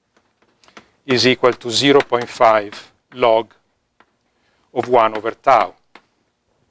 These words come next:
So this is the range. <clears throat> Okay, so the prediction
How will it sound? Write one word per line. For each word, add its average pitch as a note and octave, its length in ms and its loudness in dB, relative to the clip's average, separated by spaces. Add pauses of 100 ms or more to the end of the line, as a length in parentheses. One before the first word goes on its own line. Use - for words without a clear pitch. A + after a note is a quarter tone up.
(680)
So B2 180 0
this C3+ 220 0
is A#2+ 160 -2
the A2 140 4
range. A2 520 2 (2500)
<clears throat> - 500 -4
Okay, E3 240 0
so F3 160 4
the D3 100 4
prediction D#3+ 800 2